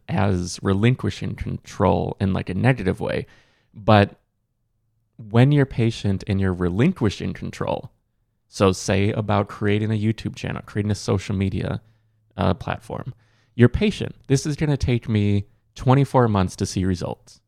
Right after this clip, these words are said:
Okay, good. Now I'm gonna sit back and wait. No, no, no. You're gonna take control. You're patient and in control of your outcomes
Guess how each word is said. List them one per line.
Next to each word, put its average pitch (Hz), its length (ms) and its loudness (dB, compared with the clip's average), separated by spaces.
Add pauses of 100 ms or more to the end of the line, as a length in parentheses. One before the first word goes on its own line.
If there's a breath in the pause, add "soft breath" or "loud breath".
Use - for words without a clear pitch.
(140)
Okay, 98 240 0
good. - 280 -10 (1700)
Now 123 200 8
I'm 151 100 8
gonna 127 160 8
sit - 260 2
back 117 220 4
and 87 180 -2
wait. 104 240 4 (480)
No, 113 120 8
no, 143 100 8
no. - 220 2 (1200)
You're 110 160 8
gonna 117 200 8
take - 260 2
control. - 640 0 (800)
You're 101 420 6 (160)
patient 107 720 0 (1040)
and 147 360 6
in 127 200 2
control 117 540 2
of 98 100 2
your 92 160 2
outcomes - 680 -2